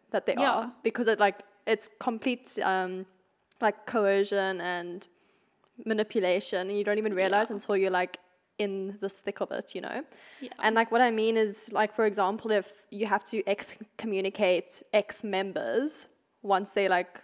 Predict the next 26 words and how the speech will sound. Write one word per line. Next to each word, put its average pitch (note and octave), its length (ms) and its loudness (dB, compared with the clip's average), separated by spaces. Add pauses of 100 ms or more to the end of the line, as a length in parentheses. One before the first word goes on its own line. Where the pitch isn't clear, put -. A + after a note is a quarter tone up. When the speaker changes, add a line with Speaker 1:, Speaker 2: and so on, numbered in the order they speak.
Speaker 1:
leave G3+ 200 -4
the G3+ 80 0
church G3 280 2
or A#3 40 2
whatever, A3+ 240 2
if G#3+ 120 0
you G#3 60 -6
can't A#3+ 280 -6
speak - 280 -4
to G#3+ 100 -4
someone, G3 300 -6
if G3 80 -6
they're G3 100 -4
not F3+ 180 -6
part G3 160 -2
of F#3+ 80 -6
the F#3+ 60 -6
church E3+ 320 -6
anymore, G#3+ 360 -6
then F#3+ 500 -10 (400)
that's - 140 -4
a C#4 40 -6
cult. - 420 -4 (560)
Um, G3 340 2
or G#3 180 2
if - 380 -2